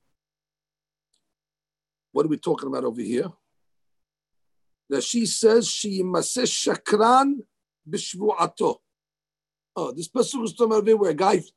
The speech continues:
swears falsely in Bedin. "Sheya'idu Edim Shu Atzmo Genavo."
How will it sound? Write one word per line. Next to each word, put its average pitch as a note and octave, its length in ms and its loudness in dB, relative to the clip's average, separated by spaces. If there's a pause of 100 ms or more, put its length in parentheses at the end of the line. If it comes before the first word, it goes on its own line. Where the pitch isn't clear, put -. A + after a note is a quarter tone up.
(120)
swears A3+ 540 4
falsely A3+ 440 2
in E3 120 -4
Bedin. C#3+ 400 -2 (1040)
"Sheya'idu A#3 720 0
Edim G#3 380 2
Shu A#3+ 140 -4
Atzmo G#3 460 2
Genavo." E3+ 500 2